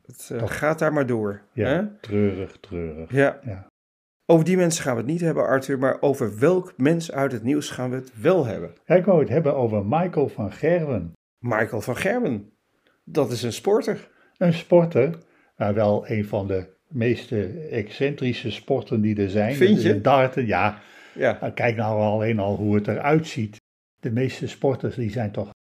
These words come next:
Speaker 2: heel atletische figuren.
Speaker 1: Ja.
Speaker 2: Of die zijn heel snel of die zijn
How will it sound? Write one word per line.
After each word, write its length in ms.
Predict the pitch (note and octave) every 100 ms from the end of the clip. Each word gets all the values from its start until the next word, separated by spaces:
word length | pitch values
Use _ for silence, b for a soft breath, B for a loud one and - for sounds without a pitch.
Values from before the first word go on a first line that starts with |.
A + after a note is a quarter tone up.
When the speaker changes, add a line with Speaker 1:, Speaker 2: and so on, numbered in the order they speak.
| _
Speaker 2:
heel 320 | A#2+ C3 -
atletische 800 | A2+ A2 G#2+ B2+ A2+ A#2 - B2+
figuren. 720 | - A#2 - D3 C3 A#2 A#2
Speaker 1:
Ja. 160 | C#3 A2+
Speaker 2:
Of 60 |
die 100 | A2+
zijn 200 | G#2 A#2+
heel 180 | A#2+ C#3
snel 500 | - - B2 C3 B2+
of 120 | A2+
die 100 | E3
zijn 300 | C3 A#2+ A#2